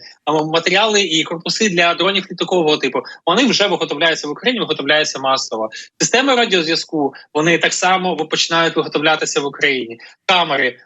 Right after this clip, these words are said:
тут в є геп, нам потрібно більше і якісніше працювати над цим напрямком. Батареї, вони працюють, вони вже,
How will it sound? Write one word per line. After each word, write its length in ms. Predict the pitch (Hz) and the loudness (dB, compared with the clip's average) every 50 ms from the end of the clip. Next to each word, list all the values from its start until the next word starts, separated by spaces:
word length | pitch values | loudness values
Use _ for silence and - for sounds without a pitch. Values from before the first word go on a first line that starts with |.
| _ _ | _ _
тут 200 | - 180 202 185 | 2 2 2 2
в 100 | 180 175 | 2 0
є 180 | 170 170 185 175 | 2 2 2 2
геп, 260 | 156 165 156 139 135 - | 2 0 0 0 -2 -4
нам 160 | 143 147 156 | -4 -6 -4
потрібно 380 | 156 165 160 - 170 160 156 151 | -2 -2 -2 -2 -2 -4 -4 -4
більше 420 | 143 135 151 156 156 - - - | -2 0 0 0 0 0 0 0
і 80 | 151 135 - | 0 0 2
якісніше 680 | 139 147 147 - 156 - - 156 151 - - 156 151 147 | 2 2 2 0 -4 -6 -4 -4 -2 -2 0 0 0 0
працювати 480 | - 147 143 - 151 147 143 143 - | 0 -2 -2 0 2 2 0 0 -2
над 160 | 143 139 143 - | -4 -6 -6 -4
цим 140 | - 151 | -4 -2
напрямком. 420 | 147 175 190 - 214 196 - 220 185 | 0 0 0 0 -4 -6 -4 -2 0
Батареї, 380 | 180 170 - 190 190 180 143 | 0 2 2 2 2 2 0
вони 180 | 123 - 123 127 | -2 -4 -8 -6
працюють, 540 | 131 160 156 151 - - 175 180 170 156 143 | -4 -4 -4 -2 0 0 2 2 2 0 -2
вони 220 | 135 127 131 131 | -6 -6 -4 -4
вже, 380 | 120 - - 156 156 165 160 | -2 0 2 2 2 2 2